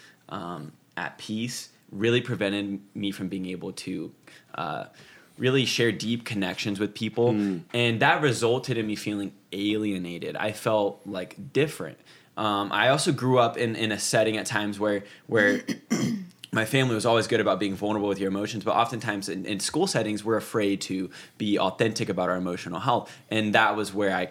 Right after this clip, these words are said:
Speaker 1: I, I felt a lot of those pressures at times. Um, and, and I was on medication for a season of my life because I, I realized that I'm pretty helpless right now.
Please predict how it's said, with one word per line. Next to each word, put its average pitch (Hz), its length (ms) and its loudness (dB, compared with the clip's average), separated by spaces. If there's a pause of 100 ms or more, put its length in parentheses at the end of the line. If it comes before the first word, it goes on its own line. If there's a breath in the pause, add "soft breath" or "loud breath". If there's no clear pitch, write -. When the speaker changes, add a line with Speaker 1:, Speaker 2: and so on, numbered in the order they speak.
(120)
Speaker 1:
I, 92 280 0
I 90 40 -2
felt - 440 -2 (240 loud breath)
a 104 60 -4
lot 101 220 6
of 92 60 -2
those 90 120 -6
pressures 156 400 0
at 85 140 -2
times. 80 400 -8 (400 loud breath)
Um, 117 400 4
and, 120 360 2
and 113 300 0 (720 loud breath)
I 151 720 6 (220)
was 120 200 2
on 110 360 2
medication 120 640 2
for 131 100 2
a 104 40 2
season 104 280 2
of 101 60 2
my 98 80 2
life 95 180 0
because 104 200 0
I, 104 100 4
I 110 120 2
realized 104 600 4
that 95 360 0 (220)
I'm 98 120 -4
pretty 98 160 -6
helpless 90 440 -4
right 62 140 -10
now. 65 260 -8